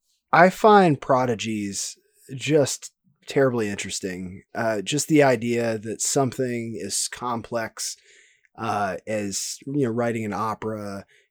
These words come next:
can be as easy as free-flowing thought from someone and it be excellent.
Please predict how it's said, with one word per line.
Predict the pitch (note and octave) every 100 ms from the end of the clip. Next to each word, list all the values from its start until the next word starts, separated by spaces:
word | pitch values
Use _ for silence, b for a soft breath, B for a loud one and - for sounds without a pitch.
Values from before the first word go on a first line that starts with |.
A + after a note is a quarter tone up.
| _
can | - B2+ A2 G#2+
be | G2 A2+ A2 G#2
as | G2 -
easy | C#3 D3+ C#3 A#2 A2+
as | G#2
free-flowing | - - C#3 C3 - - - C#3 C3+ B2 A2
thought | - - B2 A2 G2+ - _ _
from | - A#2+
someone | G#2 A#2 A2 G2+ G2+ F#2+
and | G2+
it | G2 E2+
be | G#2 G2 F#2 F#2+
excellent. | - D3+ - G#2+ F2+